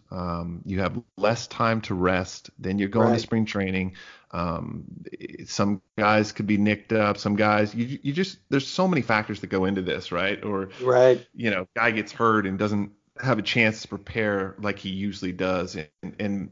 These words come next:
Speaker 1: and players are such, you know, and sports people in general, they're, they're, they're,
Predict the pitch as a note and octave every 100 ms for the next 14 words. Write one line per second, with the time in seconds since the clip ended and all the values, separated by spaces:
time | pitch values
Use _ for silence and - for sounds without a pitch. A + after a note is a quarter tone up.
0 | - G2+ F#2+ F#2+ D#3 E3+ B2+ A2+ - A#2+
1 | A#2 - - - - - - - A2 F#2+
2 | F#2 G2 - D3+ D3+ D3 A#2+ G#2 F#2+ G2+
3 | A2+ A2 G2 F#2+ G#2 G#2 G#2 G#2+ G#2+ G2
4 | - - _ - G#2+ G2+ F#2+